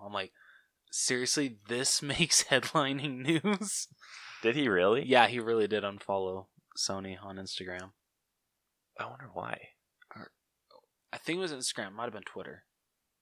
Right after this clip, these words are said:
Speaker 1: It was e-, it was one of those.
Speaker 2: That's weird.
Speaker 1: Yeah.
Speaker 2: I wonder why he did that.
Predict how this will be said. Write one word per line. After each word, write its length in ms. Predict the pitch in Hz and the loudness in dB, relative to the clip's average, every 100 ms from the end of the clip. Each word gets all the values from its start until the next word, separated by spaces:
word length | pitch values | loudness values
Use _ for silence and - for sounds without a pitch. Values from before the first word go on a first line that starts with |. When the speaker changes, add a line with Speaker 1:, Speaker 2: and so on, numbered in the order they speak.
| _ | _
Speaker 1:
It 40 | |
was 140 | 101 101 | -16 -14
e-, 120 | 104 - | -16 -16
it 160 | 113 | -16
was 100 | 104 | -14
one 160 | 98 95 | -14 -12
of 100 | 85 | -12
those. 300 | - - - _ _ _ _ _ _ _ _ _ _ _ _ - | -14 -14 -16 _ _ _ _ _ _ _ _ _ _ _ _ -8
Speaker 2:
That's 200 | - - | -8 -4
weird. 340 | 87 107 85 76 | -2 0 -2 -2
Speaker 1:
Yeah. 380 | 107 120 95 90 - _ _ _ _ _ - | 2 4 4 0 -16 _ _ _ _ _ -12
Speaker 2:
I 60 | |
wonder 160 | 98 107 | -8 0
why 140 | 107 | 0
he 80 | 104 | 2
did 220 | 92 95 | 0 0
that. 280 | 90 101 - | 2 0 -2